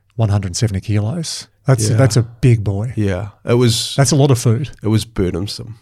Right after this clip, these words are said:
Speaker 2: I think there was a, a point where, yes, the intrin-, like, this going back to your thing, the,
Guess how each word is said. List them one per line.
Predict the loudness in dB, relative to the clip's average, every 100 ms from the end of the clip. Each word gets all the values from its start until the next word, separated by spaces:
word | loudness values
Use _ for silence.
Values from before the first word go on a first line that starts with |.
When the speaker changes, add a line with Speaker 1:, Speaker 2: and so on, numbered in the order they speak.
| -4
Speaker 2:
I | 0
think | 0 0
there | 0
was | 0
a, | 0 -2 -4
a | -6
point | -4 -2 -2 -2
where, | -2 -2 -2 -4 -8 _ _ _ _ _ _ -2
yes, | 0 0
the | 0 -2
intrin-, | 0 0 0 -2 -2
like, | -2 -4
this | -2
going | -2 -2
back | -2 -4
to | -4
your | -2
thing, | -2 -2
the, | -4